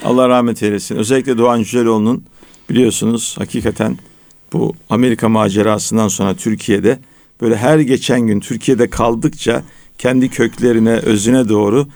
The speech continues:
hem söyleminin hem böyle efendim ruh halinin, duygusunun yani yerlileşme noktasında böyle bayağı mesafe aldığını görmüştük.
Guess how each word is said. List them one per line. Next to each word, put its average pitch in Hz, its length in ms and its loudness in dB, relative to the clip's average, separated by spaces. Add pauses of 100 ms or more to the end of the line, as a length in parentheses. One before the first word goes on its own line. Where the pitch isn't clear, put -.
(160)
hem 143 260 0
söyleminin 117 800 2 (300)
hem 123 240 2
böyle 117 200 4
efendim 110 500 0 (100)
ruh 120 180 2
halinin, 107 540 2
duygusunun 113 600 0 (340)
yani 113 240 2
yerlileşme 123 840 2
noktasında 113 680 -2 (360)
böyle 117 160 0
bayağı 127 300 2
mesafe 120 440 0
aldığını 113 380 2
görmüştük. 110 600 0